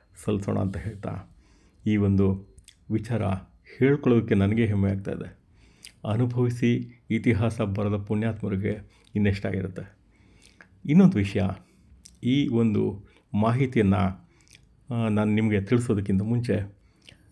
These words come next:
ಮೊದಲನೇ ಕೃತಜ್ಞತೆ ಹೇಳಬೇಕಾಗಿರೋದು ಡಾಕ್ಟರ್ ಗಜಾನನ್ ಶರ್ಮಾ ಅವ್ರಿಗೆ. ಅವರು ಬೆಳಕಾಯ್ತು ಕರ್ನಾಟಕ ಅಂತ ಒಂದು ಅದ್ಭುತವಾದಂಥ ಪುಸ್ತಕ ಬರೆದಿದ್ದಾರೆ. ಅದು ಮತ್ತೊಮ್ಮೆ ಪರಿಷ್ಕರಣಾ ಆವೃತ್ತಿನಲ್ಲಿದೆ.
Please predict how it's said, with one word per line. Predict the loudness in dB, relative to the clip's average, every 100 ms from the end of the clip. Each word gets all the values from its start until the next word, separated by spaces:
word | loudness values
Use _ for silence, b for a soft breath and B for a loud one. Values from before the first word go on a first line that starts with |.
| -12 -2
ಮೊದಲನೇ | 0 2 4 2
ಕೃತಜ್ಞತೆ | 2 0 2 2 2 2
ಹೇಳಬೇಕಾಗಿರೋದು | 2 4 2 0 -2 -2 -4 -6 -12 -20 b b b b _ _ -14 -4
ಡಾಕ್ಟರ್ | -2 0 0
ಗಜಾನನ್ | 2 4 4 2
ಶರ್ಮಾ | 2 0 -2
ಅವ್ರಿಗೆ. | -6 -8 -10 -14 b b b _ _ b b -6 0
ಅವರು | 4 4
ಬೆಳಕಾಯ್ತು | 2 2 2 2 0 0
ಕರ್ನಾಟಕ | -2 0 -2 -4
ಅಂತ | -10 -4
ಒಂದು | -4 -4 -4 0
ಅದ್ಭುತವಾದಂಥ | 0 2 0 0 0 0 -2 -4 -8 b b -8
ಪುಸ್ತಕ | -8 0 0
ಬರೆದಿದ್ದಾರೆ. | 2 0 2 0 -2 -8 -12 _ _ b b b b b b b _ -4
ಅದು | 0 2 2 -2 -8 -4 -2
ಮತ್ತೊಮ್ಮೆ | 0 0 2 2 -2 -6 _
ಪರಿಷ್ಕರಣಾ | -4 -4 -2 0
ಆವೃತ್ತಿನಲ್ಲಿದೆ. | 2 0 -2 0 0 0 -6 -10